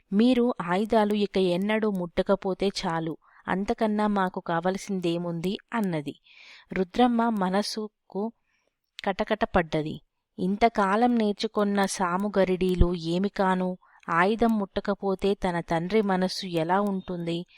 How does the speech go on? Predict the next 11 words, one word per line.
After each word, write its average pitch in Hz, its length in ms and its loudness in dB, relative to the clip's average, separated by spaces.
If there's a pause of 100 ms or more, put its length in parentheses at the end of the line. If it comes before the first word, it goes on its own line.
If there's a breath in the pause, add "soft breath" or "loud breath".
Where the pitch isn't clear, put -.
(280 loud breath)
మాట 175 320 -2
తప్పితే 208 560 0
చెలికత్తెలకు 190 920 -2
తన 175 220 -2
మీద 170 240 -2
గౌరవం 190 640 0
ఏమి 180 280 -2
ఉంటుంది? 165 640 -6 (440 loud breath)
ఆమె 214 460 6
ఆలోచించి 196 800 0
ఆలోచించి 185 880 -2